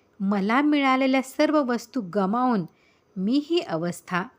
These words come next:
मिळवली." हुसेनने राबियाला विचारले, "राबिया, तुझ्या मनात लग्नाचा विचार येतो का?"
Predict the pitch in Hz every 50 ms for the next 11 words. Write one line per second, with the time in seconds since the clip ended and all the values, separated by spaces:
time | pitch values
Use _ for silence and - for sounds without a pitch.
0 | _ _ - 185 175 175 156 143 139 143 143 143 135 - - _ _ _ _ _
1 | _ _ _ _ _ _ _ _ _ _ _ _ _ - - 262 277 269 - -
2 | 370 370 381 370 381 392 392 359 311 247 214 202 220 220 214 214 202 190 185 185
3 | - 196 180 185 190 190 175 170 156 156 170 175 196 220 - _ _ _ _ _
4 | _ _ _ _ - - 247 226 - 254 285 320 311 285 254 233 233 247 269 269
5 | 254 226 190 170 190 180 202 233 - - 359 359 339 320 - 269 254 220 190 202
6 | - 160 - 156 151